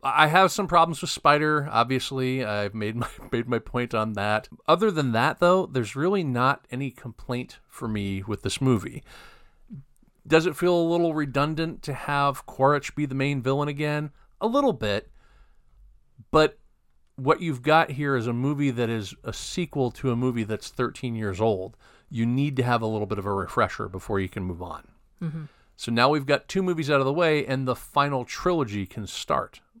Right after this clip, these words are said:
Speaker 1: I'm pretty sure that's how this is gonna look when we're done with this, is that we're gonna have a first duology and then a final trilogy. So
Speaker 2: Sure.
Speaker 1: I don't know where it goes from here, but I'm interested. I'm, I'm along for the ride.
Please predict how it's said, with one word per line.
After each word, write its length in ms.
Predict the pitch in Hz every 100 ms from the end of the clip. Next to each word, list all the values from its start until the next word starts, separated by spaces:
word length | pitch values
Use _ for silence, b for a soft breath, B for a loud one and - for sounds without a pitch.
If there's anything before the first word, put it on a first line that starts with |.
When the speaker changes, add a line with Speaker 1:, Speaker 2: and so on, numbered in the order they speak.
| -
Speaker 1:
I'm 100 | -
pretty 200 | - 180
sure 200 | - 156
that's 200 | 131 120
how 100 | 127
this 200 | 113 -
is 80 | 110
gonna 200 | 113 101
look 340 | 107 98 -
when 260 | 98 92 95
we're 220 | 95 92
done 260 | 90 104 92
with 160 | 90 -
this, 320 | - - - b b b b b
is 160 | 98 95
that 160 | 101
we're 120 | 107 104
gonna 140 | 107
have 320 | 101 95 95 b b b
a 80 | 104
first 640 | - - 131 131 - - - _ _ _ 104
duology 840 | 127 120 120 117 101 90 90 95 - _ _ _ _ _ -
and 220 | 98 95
then 140 | 95
a 60 | 92
final 360 | - 95 92
trilogy. 560 | 85 - - - - - - _ _ _
So 320 | - - 139 107 - -
Speaker 2:
Sure. 180 | 160 - - _ _ _ _ _
Speaker 1:
I 100 | 139
don't 140 | 147
know 100 | 143
where 220 | 139 135 135
it 80 |
goes 220 | 135 139 139
from 220 | - 131
here, 440 | 127 147 226 262 -
but 160 | 123 127
I'm 160 | 143 165
interested. 420 | 196 180 - 123
I'm, 140 | 123
I'm 260 | 131 127 127
along 300 | 131 147 175
for 100 | 190
the 100 | 180
ride. 420 | 170 214 131 143